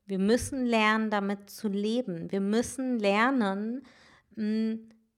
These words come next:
all diese Herausforderungen, die uns gerade gestellt werden, mm, mit diesen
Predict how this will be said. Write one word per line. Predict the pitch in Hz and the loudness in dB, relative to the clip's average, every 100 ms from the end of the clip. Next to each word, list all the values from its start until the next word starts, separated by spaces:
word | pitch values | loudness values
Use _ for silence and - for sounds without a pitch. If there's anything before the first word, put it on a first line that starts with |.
| _ _ - | _ _ 4
all | 202 226 | 4 4
diese | 226 240 226 | 0 0 0
Herausforderungen, | 202 208 196 208 233 294 - - 262 220 180 175 170 175 | 0 0 4 6 8 6 0 0 2 2 2 -2 -4 -4
die | 185 | -4
uns | 190 196 - | -4 -6 -4
gerade | 202 196 202 226 247 | 0 4 4 4 0
gestellt | 240 - - 214 220 269 - - | -2 -4 -2 0 2 0 -4 -10
werden, | 170 - - 180 190 - - - _ - | -8 -10 -12 -12 -14 -16 -20 -20 _ -12
mm, | 208 214 214 - | -6 -4 -4 -2
mit | 226 240 - 233 | -2 -2 -4 -6
diesen | 240 233 | -2 0